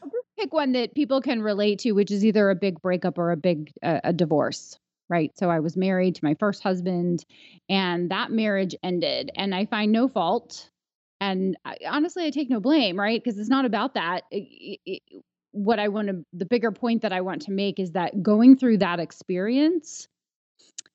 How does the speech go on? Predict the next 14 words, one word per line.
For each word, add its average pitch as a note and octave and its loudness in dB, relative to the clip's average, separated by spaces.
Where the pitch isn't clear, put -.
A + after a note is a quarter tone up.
taught G#3+ -2
me G#3 -2
again, F#3 -4
because F#3+ -2
I F3 -4
don't F#3+ 0
always G3 2
learn F#3+ 4
my F3+ 4
lessons E3+ 0
the E3 -6
first - -6
time. G3 10
<laughs> A#2+ 4